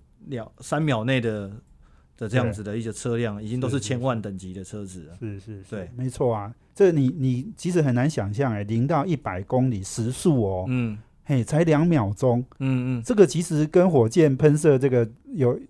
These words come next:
Speaker 2: 这好像
Speaker 1: 这，
Speaker 2: 你可以想象就是很像的嘛，
Speaker 1: 对，对，对，对，
Speaker 2: 对。
Speaker 1: 这，这很妙的事情就是说，其实你在现场，你在旁边的人感受是很震撼，因为他瞬间就不见了。但是，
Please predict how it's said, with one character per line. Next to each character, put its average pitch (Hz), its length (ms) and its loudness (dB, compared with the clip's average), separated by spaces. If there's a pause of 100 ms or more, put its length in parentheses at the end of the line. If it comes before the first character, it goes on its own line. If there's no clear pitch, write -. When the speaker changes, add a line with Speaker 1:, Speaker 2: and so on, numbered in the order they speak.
(300)
Speaker 2:
这 196 200 12
好 - 220 4
像 170 380 6 (260)
Speaker 1:
这， 254 120 -2
Speaker 2:
你 175 60 8
可 190 140 12
以 247 60 12
想 - 180 10
象 202 240 8
就 220 120 8
是 208 100 10
很 143 100 2
像 202 300 8
的 196 60 10
嘛， 185 80 8
Speaker 1:
对， 190 100 6
对， - 0 -
对， 190 80 6
对， - 80 2
Speaker 2:
对。 247 100 0
Speaker 1:
这， 233 100 -4
这 285 60 10
很 160 200 4
妙 170 240 6
的 147 40 4
事 165 140 0
情 131 100 0
就 147 140 2
是 151 80 -2
说， 151 300 2 (580)
其 190 180 0
实 180 240 4
你 127 140 0
在 160 140 2
现 147 240 2
场， 107 240 -4
你 113 80 -4
在 151 100 -2
旁 127 240 -2
边 139 160 0
的 110 80 -2
人 80 320 -10 (420)
感 107 160 -4
受 135 160 -2
是 135 140 -4
很 104 140 -2
震 120 180 -2
撼， 120 140 -2
因 135 80 -2
为 135 40 0
他 131 140 -4
瞬 123 180 -6
间 110 160 -6
就 110 80 -8
不 107 140 -16
见 85 240 -12
了。 87 100 -18 (600)
但 170 120 4
是， 196 140 6